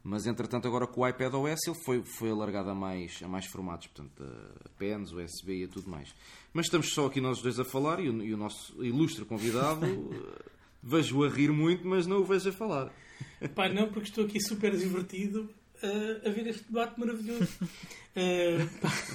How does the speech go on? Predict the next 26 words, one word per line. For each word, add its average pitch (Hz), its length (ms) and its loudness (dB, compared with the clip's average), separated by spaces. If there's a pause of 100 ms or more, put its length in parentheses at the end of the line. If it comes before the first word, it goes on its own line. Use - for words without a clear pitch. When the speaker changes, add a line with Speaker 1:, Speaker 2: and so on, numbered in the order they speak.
Speaker 3:
<laughs> - 720 -4
é 247 140 6
assim, 175 500 0
eu, 233 220 0
eu 226 160 4
tenho 226 140 0
que - 80 -4
discordar 202 360 4
aqui 202 220 4
de 175 380 2
algumas 170 340 -2
coisas 165 300 -2
que - 120 -12
o, 151 360 -6
que 160 60 -6
o - 20 -4
Veia 156 340 -2
disse. 160 320 -6 (640)
Eh, 165 200 4
com 214 200 6
pena 220 220 8
minha, 202 420 8
mas 160 220 -2
tenho 160 160 -4
que 170 80 2
discordar. 131 340 -4